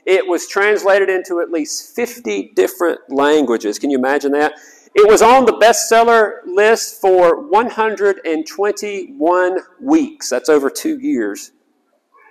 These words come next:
C N N called it the highest ranking work of nonfiction of the nineteen nineties. I think he struck a chord, but I would change it and say it this way. It's not so much that men are from Mars and women are from Venus.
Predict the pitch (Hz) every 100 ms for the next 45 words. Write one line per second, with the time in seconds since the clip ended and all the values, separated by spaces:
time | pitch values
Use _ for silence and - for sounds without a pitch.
0 | - _ - - - - - 214 202 214
1 | 214 208 185 196 190 202 165 147 185 202
2 | 202 165 185 196 190 190 170 156 180 190
3 | 160 127 160 170 160 170 - 165 147 131
4 | 127 143 135 151 139 139 131 123 - -
5 | - - - _ _ _ - 233 - 262
6 | 262 240 - 240 233 214 - 233 233 190
7 | 170 170 - 147 180 190 226 196 - -
8 | 214 202 190 165 - 202 185 - 202 -
9 | 190 170 170 196 233 214 202 196 - 180
10 | 165 - 156 185 180 165 151 160 170 170
11 | 147 139 160 170 160 143 127 117 185 165
12 | 131 135